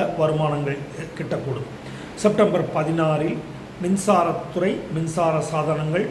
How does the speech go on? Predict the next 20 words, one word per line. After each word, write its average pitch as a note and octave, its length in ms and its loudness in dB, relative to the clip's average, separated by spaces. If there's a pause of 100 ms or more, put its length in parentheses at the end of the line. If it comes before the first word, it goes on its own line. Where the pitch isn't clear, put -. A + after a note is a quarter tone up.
மின்சார E3 380 2
உதிரிப்பாகங்கள் D3+ 800 2
விற்பனை, E3 360 -2 (140)
அது E3 120 0
சார்ந்த D#3+ 380 2
ஏஜென்சிஸ், D3+ 640 -2 (540)
இருசக்கர F#3+ 520 4
வாகனங்கள், D#3 540 2
கட்டுமான D#3+ 580 2
இயந்திரங்கள், D#3 640 2
வாடகை D3 320 4
விடுதல், D3 360 0 (100)
மணல் D#3 300 0 (100)
அள்ளுதல், C#3+ 420 2 (100)
இயற்பியல், D#3 540 2 (440)
கட்டுமான F3+ 480 2 (960)
பொருட்கள் G3 460 4 (160)
சார்ந்த D#3+ 380 2
ஏஜென்சிஸ், D#3+ 640 0 (100)
அதன் E3 260 2